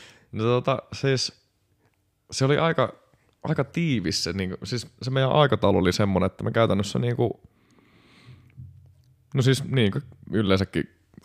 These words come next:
jos on tuolla kiertueella, niin sehän on, että keikan jälkeen hotellilla ja seuraavan aamuna kun herää, niin aamupalaa ja suoraan bussia Venuelle. Ja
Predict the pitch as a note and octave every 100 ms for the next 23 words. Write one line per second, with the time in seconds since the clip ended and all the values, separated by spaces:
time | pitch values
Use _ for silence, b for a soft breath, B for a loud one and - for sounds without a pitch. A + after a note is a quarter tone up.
0 | - D2 E2 - - E2 D#2 C#2+ - C2+
1 | - A#1+ A1 D#2+ F#2+ E2+ - C#3+ - -
2 | - - _ _ - - - A#2 A2 G#2
3 | G2+ - G2+ G2 - _ - - G2 F#2+
4 | F#2+ F#2 F#2+ E2+ F2 - _ - G2 F#2
5 | F2+ D2+ F#2 F2 F#2 F#2+ F#2 E2+ E2+ D#2
6 | F2+ F2 F2+ D#2 C2 F2 - D#2+ D#2+ F2+
7 | C2+ - - D2 C#2+ A1+ A#1+ G1+ A#1 G1+
8 | A#1+